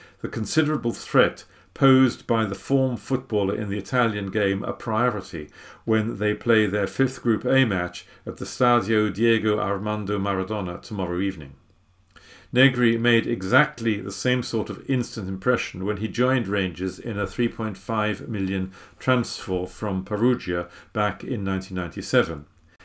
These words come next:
He netted on no fewer than twenty-three occasions in his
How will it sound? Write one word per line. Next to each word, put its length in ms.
He 100
netted 440
on 380
no 180
fewer 400
than 260
twenty-three 560
occasions 640
in 140
his 240